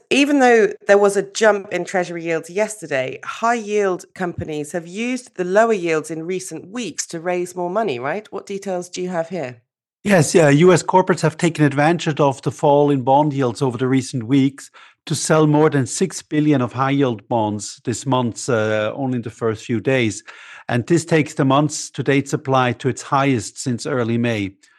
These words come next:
Speaker 2: But it also seems that some investors are alre-, already looking for opportunities as weak companies struggle to fund themselves at the higher rates.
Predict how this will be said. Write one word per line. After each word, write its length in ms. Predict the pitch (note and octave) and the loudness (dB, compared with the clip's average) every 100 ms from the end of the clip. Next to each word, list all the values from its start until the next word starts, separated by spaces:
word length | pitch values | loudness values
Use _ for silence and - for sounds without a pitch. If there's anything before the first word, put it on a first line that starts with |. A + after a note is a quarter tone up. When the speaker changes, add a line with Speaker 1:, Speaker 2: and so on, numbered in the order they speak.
| - _ - _ | -20 _ -20 _
Speaker 2:
But 100 | E3+ | -2
it 80 | D#3+ | 2
also 240 | G3+ A3+ | 2 2
seems 360 | F3 G3+ F#3+ D3+ | 0 0 0 0
that 200 | E3 D#3 | 0 0
some 240 | - G#3 | 0 0
investors 560 | G#3+ F#3 E3+ D#3 F3 D3 | 0 0 0 0 -4 0
are 100 | D#3 | 2
alre-, 380 | D3+ D3+ D3+ - | 2 2 0 -4
already 520 | D#3+ D3+ D#3 D3 D#3 | -4 0 2 2 0
looking 340 | D3 D#3 E3+ | -2 -4 -8
for 140 | C3+ D3+ | -2 -2
opportunities 800 | D3 D3+ E3 E3 D#3+ D#3 C#3+ - - | -2 -6 -4 -4 -4 -6 -8 -10 -12
as 200 | C3+ D3 | -10 -4
weak 360 | E3+ E3 - _ _ | -4 -4 -12 _ _
companies 480 | - D#3+ D#3 D#3 C#3 | -2 -2 0 -2 -2
struggle 420 | - E3 D#3 D#3+ | -4 0 0 0
to 160 | B2+ C3 | -6 -8
fund 360 | - D3+ C#3+ D3 | -2 0 0 -4
themselves 540 | C3+ - C3+ A#2+ - - | -8 -2 0 0 -4 -2
at 180 | D#3 D3+ | 0 2
the 120 | C#3+ | -2
higher 360 | B2 C3+ B2+ A#2+ | 0 0 0 0
rates. 400 | A#2+ G#2+ - | -2 -2 -8